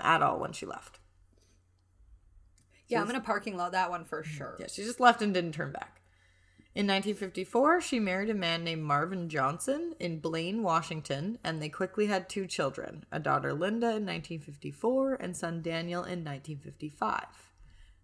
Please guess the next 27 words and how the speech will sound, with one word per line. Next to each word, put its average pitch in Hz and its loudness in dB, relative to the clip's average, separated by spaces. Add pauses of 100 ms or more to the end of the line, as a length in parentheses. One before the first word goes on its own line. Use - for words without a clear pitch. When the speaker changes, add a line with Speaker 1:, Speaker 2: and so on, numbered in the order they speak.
Speaker 1:
The 190 2
family 196 2
moved 190 0
around 185 2
New 170 0
Westminster, 160 2
which 254 2
is 208 0
in 175 -2
British 151 -2
Columbia, 247 2
for 175 0
a 156 -2
time 165 -2 (340)
before 208 4
Speaker 2:
Yay. 208 2
Speaker 1:
settling 170 2
down 147 2
in 151 -6
Surrey, 277 2
B 156 0
C 151 -2
in 190 -4
nineteen 147 -4
fifty-six. - -10 (320)
Speaker 2:
Oh, 453 -2 (540)
okay. 262 0